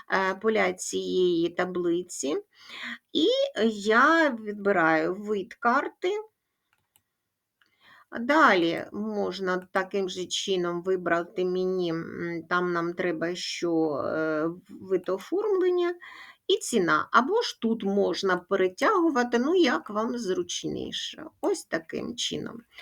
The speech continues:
Е, це я відібрала по умові, які нам потрібні поля. Тепер я повинна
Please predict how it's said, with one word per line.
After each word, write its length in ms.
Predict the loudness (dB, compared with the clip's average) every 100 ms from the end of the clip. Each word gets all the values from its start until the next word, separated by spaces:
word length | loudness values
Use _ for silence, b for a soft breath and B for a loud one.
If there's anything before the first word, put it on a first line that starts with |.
| B B B B B B -2
Е, 180 | 0 0
це 240 | 4 8
я 180 | 10 10
відібрала 1000 | 6 0 0 6 8 10 10 8 6 4 -4 B _ _ _
по 400 | -2 4 8 6
умові, 640 | 6 2 2 4 4 6 6
які 400 | 4 0 0 2
нам 220 | 2 0
потрібні 520 | -2 -2 -2 0 0
поля. 420 | 0 -2 -2 -4 -12 _ B B B B -6
Тепер 260 | -2 4 6 6
я 100 | 4
повинна 800 | 2 0 2 2 2 0 0